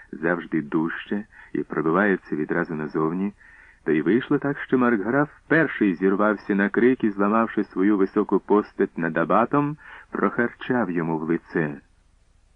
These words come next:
"Шістнадцятилітніх берете монахинями, аби приводили дітей од абатів.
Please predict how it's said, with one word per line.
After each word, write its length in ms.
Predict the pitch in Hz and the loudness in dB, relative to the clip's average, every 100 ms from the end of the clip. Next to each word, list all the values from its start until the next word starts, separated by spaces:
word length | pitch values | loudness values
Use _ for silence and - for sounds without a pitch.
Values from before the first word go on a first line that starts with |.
| _ - - | _ -12 -8
"Шістнадцятилітніх 1600 | 80 - 80 78 - - 90 - 92 85 101 92 - 78 76 - | -10 -10 -10 -10 -14 -10 -8 -6 -6 -4 -4 -4 -4 -6 -6 -8
берете 500 | 82 80 78 - 82 | -4 -2 -4 -4 -4
монахинями, 920 | 80 82 80 73 - 78 80 78 76 - - - - | -4 -6 -6 -6 -4 -4 -4 -6 -8 -12 -20 -20 -10
аби 240 | 82 78 82 | -2 0 0
приводили 760 | - 87 90 95 90 90 92 | -2 -2 4 4 4 2 2
дітей 640 | 82 104 - 120 101 87 80 | 0 -4 -4 -2 0 0 0
од 140 | 78 | -2
абатів. 640 | 85 78 82 - 80 73 | -2 0 -2 -2 -2 -2